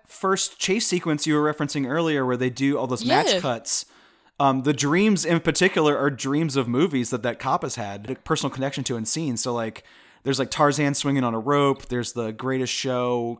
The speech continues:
Speaker 1: circus act, and then there's, um, like, a forties noir picture on a train. Just, like, a
Speaker 2: Mm-hmm.
Speaker 1: really rapid succession of, like, movie iconography.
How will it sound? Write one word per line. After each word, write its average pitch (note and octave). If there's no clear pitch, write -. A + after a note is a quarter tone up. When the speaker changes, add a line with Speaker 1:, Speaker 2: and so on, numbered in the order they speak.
Speaker 1:
circus D#3
act, C#3+
and B2+
then B2
there's, A#2+
um, G#2+
like, C3+
a A#2
forties C3+
noir B2+
picture C3+
on A#2
a G#2
train. C#3
Just, D#3
like, E3
a D#3+
Speaker 2:
Mm-hmm. D3
Speaker 1:
really G3
rapid C#3
succession C#3
of, A2+
like, A#2
movie C3
iconography. A2